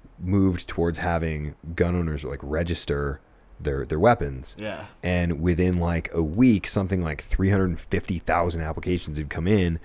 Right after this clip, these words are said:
Speaker 1: and the manpower to actually go ahead and, like, process all that w-, didn't exist. Like, so it's gonna take them, <laughs> I don't know how long, years to get, you know,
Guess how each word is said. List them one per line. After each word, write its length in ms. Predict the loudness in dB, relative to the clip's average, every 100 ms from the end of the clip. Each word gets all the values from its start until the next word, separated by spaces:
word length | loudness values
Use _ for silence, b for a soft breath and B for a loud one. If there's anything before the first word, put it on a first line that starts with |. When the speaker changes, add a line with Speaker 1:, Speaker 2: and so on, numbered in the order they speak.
| B B -6
Speaker 1:
and 220 | -2 -2
the 140 | -2 -2
manpower 680 | -2 -2 -2 4 4 6 2 -2
to 120 | -2
actually 200 | 0 -2
go 200 | 0 2
ahead 320 | 2 0 -2 -2
and, 640 | -4 -6 -6 -6 -8 -10 b b b b
like, 320 | -6 -6 -8 -14 B B B B
process 580 | 0 4 4 6 4 6
all 140 | 6 8
that 320 | 8 6 2 -10 -20 -20 -20 -12 -4
w-, 280 | -2 0
didn't 220 | 4 4 4
exist. 500 | -2 -4 -6 -10 -16 -12
Like, 220 | -6 -6 -6
so 440 | -2 4 6 4 4
it's 180 | 0 0
gonna 180 | -2 0
take 280 | 0 -2
them, 400 | -2 -4 -6 -8 -10 -4
<laughs> 180 | -2 2
I 100 | 4
don't 140 | 6
know 200 | 8 6 B B B
how 180 | 4 6
long, 240 | 6 4
years 420 | 4 10 10 10 4
to 60 |
get, 260 | 6 4 4
you 80 | 4
know, 160 | 4